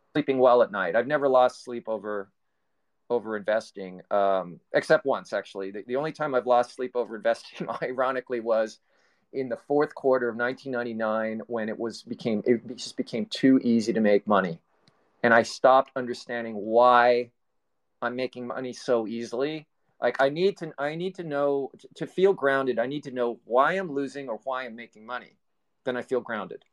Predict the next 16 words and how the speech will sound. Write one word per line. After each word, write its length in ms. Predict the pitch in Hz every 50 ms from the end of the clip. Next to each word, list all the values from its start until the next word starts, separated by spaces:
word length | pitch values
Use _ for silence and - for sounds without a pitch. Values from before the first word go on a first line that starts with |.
| _ _ _ _ _
So 140 | - 151
I'm 160 | 139 - 160 170
not 180 | 196 214 185
losing 240 | 175 175 156 139 135
sleep 260 | - - - 160 - -
over 200 | 123 98 113 113
losing 300 | 113 110 101 98 101 110
money, 260 | 131 139 120 104 95
'cause 140 | 92 - 107
I 80 | 104
know 160 | 104 110 104
why 380 | 104 110 113 113 110 92 90 95 _ _ - -
I'm 100 | 95 92
losing 240 | 95 90 - 101
money. 220 | 117 139 143 107 - _ _ _ _ _ _ _ _ _ _ _
Um, 540 | - 110 107 110 104 104 104 98 95 92 95